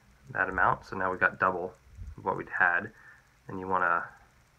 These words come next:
make sure and separate the end here. Kind of break this up a bit so it's not squared off. Taper it. All right. Then we wanna tie in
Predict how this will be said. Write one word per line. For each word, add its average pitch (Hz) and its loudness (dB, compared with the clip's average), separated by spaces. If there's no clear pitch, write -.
make 95 -8
sure 92 -2
and 85 -6
separate 107 0
the - -2
end 98 -2
here. 95 0
Kind 95 -6
of - -8
break 90 0
this - -6
up 90 -2
a - -14
bit 85 -2
so 85 -6
it's - -14
not 92 0
squared 85 0
off. 85 2
Taper 90 0
it. - -2
All 98 -6
right. 127 0
Then 101 -8
we 95 -10
wanna 92 -8
tie 95 2
in 101 -2